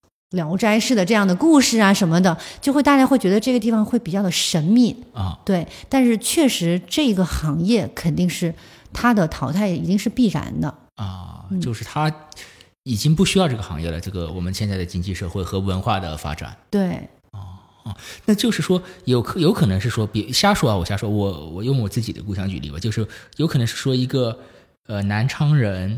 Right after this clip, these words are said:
Speaker 2: 然后他家里有这种需求，然后他请到了一个湘西的师傅来给他做一个赶尸这样的一件事情，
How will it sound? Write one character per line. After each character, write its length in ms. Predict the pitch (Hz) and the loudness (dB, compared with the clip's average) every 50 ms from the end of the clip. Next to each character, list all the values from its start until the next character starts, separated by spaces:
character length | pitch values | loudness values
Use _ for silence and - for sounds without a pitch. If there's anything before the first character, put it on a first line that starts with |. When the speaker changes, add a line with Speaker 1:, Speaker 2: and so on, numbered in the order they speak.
| 131 | -6
Speaker 2:
然 160 | 131 110 104 | -4 -4 -4
后 240 | 101 123 113 104 95 98 | -2 -2 -2 -4 -4 -6
他 340 | - - - - 110 110 110 | -10 -12 -8 -4 -4 -4 -4
家 240 | - - 120 117 117 | -4 -4 -2 -2 -2
里 140 | 110 101 | -2 -2
有 100 | 95 82 | -4 -4
这 100 | 78 101 | -4 -4
种 140 | 101 101 90 | -2 -2 -4
需 140 | - - 104 | -4 -4 -6
求， 160 | - - 98 | -4 -4 -4
然 100 | 90 95 | -2 -2
后 60 | 101 | -2
他 100 | 98 117 | -2 -2
请 220 | 113 - - 92 73 | -4 -4 -4 -4 -4
到 100 | 82 90 | -2 -4
了 80 | 92 | -4
一 20 | 98 | -2
个 80 | 101 90 | -4 -4
湘 440 | - - - - - - - 127 127 | -6 -8 -8 -8 -8 -4 -2 0 0
西 160 | 123 - - | 0 0 -2
的 140 | 127 131 117 | -2 -2 -4
师 180 | - - - 190 | -4 0 0 0
傅 140 | 185 165 | 0 0
来 100 | - - | -4 -4
给 140 | 95 107 90 | -4 -4 -6
他 100 | - 90 | -6 -6
做 220 | 87 - 101 92 87 | -6 -6 -4 -4 -4
一 80 | 85 | -4
个 100 | - 90 | -6 -8
赶 160 | 82 - 82 | -10 -10 -10
尸 140 | 82 - 101 | -8 -8 -6
这 60 | 95 104 | -4 -4
样 80 | 98 | -2
的 60 | 95 95 | -2 -2
一 40 | |
件 140 | 95 98 107 | -2 -4 -4
事 160 | - - 160 | -4 -4 -4
情， 140 | - - - | -4 -4 -8